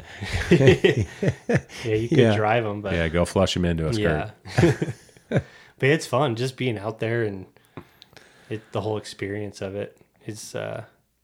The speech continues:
Speaker 1: yeah, it's fun.
Speaker 2: Well, so we're gonna need to come to a close here, but, um, before we do, related to hunting, um, you know, the, the title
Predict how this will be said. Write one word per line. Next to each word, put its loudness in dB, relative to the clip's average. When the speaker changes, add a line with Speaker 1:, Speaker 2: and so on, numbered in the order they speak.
Speaker 1:
yeah, -10
it's -20
fun. -12
Speaker 2:
Well, 6
so 4
we're 2
gonna 6
need 4
to 2
come 0
to 4
a 4
close 2
here, 2
but, -2
um, -2
before 0
we 0
do, -2
related 4
to 0
hunting, -4
um, -6
you -8
know, -8
the, -2
the -10
title 0